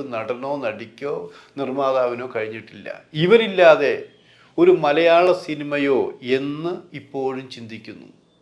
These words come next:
ആ രീതിയിൽ തന്നെയാണ് അവരുടെ വിജയങ്ങളും. എന്നാൽ മമ്മൂട്ടിയും മോഹൻലാലിനും തുല്യ പ്രാധാന്യം കൊടുത്തുകൊണ്ട്, അവരോടൊപ്പം ഫഹദ് ഫാസിൽ, കുഞ്ചാക്കോ ബോബൻ എന്നിവരെയും കൂടി ചേർത്തുകൊണ്ട് ഒരു പുതിയ സിനിമ പ്ലാൻ ചെയ്തു, പാട്രിയോട്ട് എന്നുള്ള സിനിമ.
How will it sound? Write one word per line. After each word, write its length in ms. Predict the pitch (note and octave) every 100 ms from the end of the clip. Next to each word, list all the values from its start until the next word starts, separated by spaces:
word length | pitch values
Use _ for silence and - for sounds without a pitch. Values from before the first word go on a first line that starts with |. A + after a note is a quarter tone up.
| _ _ _ _
ആ 120 | D#3+ A3 A#3
രീതിയിൽ 360 | G3+ G3+ G3 F#3
തന്നെയാണ് 380 | E3+ D#3 D3
അവരുടെ 280 | D3+ C#3+ C#3+
വിജയങ്ങളും. 680 | B2 A#2 B2+ B2 G#2+ - - _ _ _ _ _ _ _ _ _ _
എന്നാൽ 240 | F#3+ A#3+ A#3+
മമ്മൂട്ടിയും 560 | G#3+ A3+ B3 B3 A#3+
മോഹൻലാലിനും 720 | G3+ F#3+ F#3+ F#3+ F#3 F3 F3+ F3+ F3
തുല്യ 340 | F3 F#3+ G3+
പ്രാധാന്യം 600 | G3+ F3 E3 E3 D#3+ D#3
കൊടുത്തുകൊണ്ട്, 580 | D3 - C3 A#2 A#2 A2 - _ _ _ _ _ - _
അവരോടൊപ്പം 600 | D#3+ G3+ A3 - G#3+ G#3+
ഫഹദ് 340 | F#3+ F3 G#3
ഫാസിൽ, 380 | G#3 F#3 F#3+ F#3+
കുഞ്ചാക്കോ 540 | F#3+ F3 F3 F#3+ A3 F#3
ബോബൻ 360 | F3+ F3+ F3+
എന്നിവരെയും 480 | E3+ E3+ E3 E3 D#3+
കൂടി 280 | D#3 D3+ D3
ചേർത്തുകൊണ്ട് 1040 | - C#3 C#3+ - D#3 C3+ B2+ A#2 F#2+ - _ _ _ _ _
ഒരു 140 | G#3+ A3+ G3
പുതിയ 300 | F3 E3+ G3
സിനിമ 440 | F3+ E3 D3+ F3+
പ്ലാൻ 340 | F3+ D3 C3+ B2
ചെയ്തു, 180 | A#2 A#2
പാട്രിയോട്ട് 760 | A#2+ C3 - - D3+ D3 C#3+
എന്നുള്ള 180 | C3 A#2+
സിനിമ. 520 | A#2 G#2 G2 G2 F#2